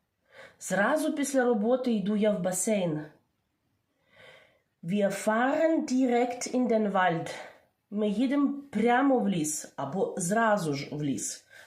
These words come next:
Мається на увазі, щось там зробимо і зразу в ліс. Und jetzt direkt in den Urlaub.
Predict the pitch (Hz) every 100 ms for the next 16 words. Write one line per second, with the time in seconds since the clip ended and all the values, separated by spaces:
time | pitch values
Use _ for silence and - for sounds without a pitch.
0 | _ 143 139 156 156 160 151 - 156 -
1 | 143 156 320 294 202 170 190 202 190 147
2 | 113 - - _ _ _ _ _ _ _
3 | _ _ - - - - - - 269 254
4 | 220 196 226 440 466 - 208 240 269 285
5 | 330 320 262 262 262 254 311 349 262 143
6 | 131 -